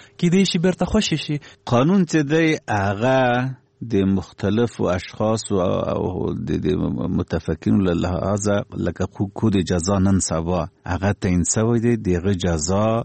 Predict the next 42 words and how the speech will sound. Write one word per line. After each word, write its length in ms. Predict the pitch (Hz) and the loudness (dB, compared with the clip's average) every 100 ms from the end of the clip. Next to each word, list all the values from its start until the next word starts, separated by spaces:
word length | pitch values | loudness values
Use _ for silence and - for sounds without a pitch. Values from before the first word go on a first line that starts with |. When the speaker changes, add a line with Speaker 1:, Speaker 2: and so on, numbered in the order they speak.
| - | -6
Speaker 2:
د 160 | - 90 | -6 -2
هغه 360 | 87 82 95 87 | 0 0 0 -2
هم، 500 | 85 87 87 87 85 | -2 -4 -2 0 0
اه، 640 | 71 73 73 71 76 76 - | -2 -2 -2 -2 -2 -4 -4
هغه 180 | 87 82 | -2 0
جزاوې 520 | 90 87 101 107 101 90 | 0 0 2 2 2 -2
مکملې 480 | - 85 92 113 95 | -4 -2 0 2 0
تعیین 260 | - 82 82 | -2 0 0
سوي 320 | - 95 85 | -2 -2 0
دي. 180 | 76 76 - - | -2 -6 -8 -2
لکه 220 | 113 120 | 0 2
مونږ 240 | 123 135 131 | 4 4 4
درې 260 | 110 98 104 | 0 0 2
نوعه 320 | 95 98 98 | 2 2 0
ګوره 320 | 92 92 95 98 | 0 0 0 -2
جرم 340 | 87 87 92 | -2 0 0
لرو، 260 | 90 92 104 - - - | 2 0 -2 -6 -8 0
یو 380 | 98 107 104 - | 2 4 2 0
قباحت 560 | 90 82 82 78 104 107 - | -4 -2 -2 -2 -4 -4 -2
دی، 140 | 110 107 95 | 0 2 0
یو 200 | 92 90 | 0 0
جنحه 420 | 85 82 87 101 | -2 -2 0 0
ده، 100 | 104 | 2
یو 160 | 101 110 | 2 0
جنایت 480 | 95 85 82 85 85 - | 0 -2 -2 -2 -4 -6
دی. 120 | 80 _ - | -12 _ -8
دلته 800 | 104 104 156 196 180 - 151 147 | -6 0 2 2 0 2 2 2
د 100 | 110 | 2
هر 440 | 107 107 131 156 139 | 0 2 2 0 -2
چا 220 | - 107 | -2 -2
په 180 | - 92 | -2 -4
زعم 500 | 85 120 120 101 90 | 0 2 2 0 0
باندې، 500 | 92 90 90 101 104 | -2 0 0 0 -2
او 80 | 95 | 0
دا 140 | 113 | 0
تعزیري 500 | 107 95 85 101 123 | 0 -2 0 0 2
مونږ 200 | 120 101 | 2 2
او 80 | 92 | 0
تاسې 320 | 107 101 95 | -2 -2 -2
دا 140 | 90 | 0
اجراات 500 | 87 90 87 92 95 | 0 0 0 0 -2
کوو، 240 | - 82 | -4 -4